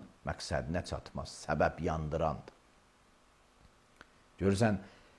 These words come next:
bir iş istəyir görsün, öz baxışında tamam səbəblərini düzəldibdir. Amma Amirul Mominin buyurur, "Ərəftullah bi fəsxil əzaim."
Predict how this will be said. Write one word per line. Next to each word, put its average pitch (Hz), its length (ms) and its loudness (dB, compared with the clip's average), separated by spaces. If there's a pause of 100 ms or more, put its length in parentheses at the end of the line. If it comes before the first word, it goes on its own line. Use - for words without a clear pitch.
(600)
bir 104 140 10
iş - 280 2
istəyir 110 400 4
görsün, 107 520 4 (100)
öz 160 380 12
baxışında 120 680 12
tamam 135 400 6
səbəblərini 107 800 6
düzəldibdir. 90 720 4 (540)
Amma 117 320 8
Amirul 95 340 8
Mominin 90 500 4
buyurur, 92 260 4 (100)
"Ərəftullah 101 880 4
bi 87 40 2
fəsxil 107 720 0
əzaim." 76 640 0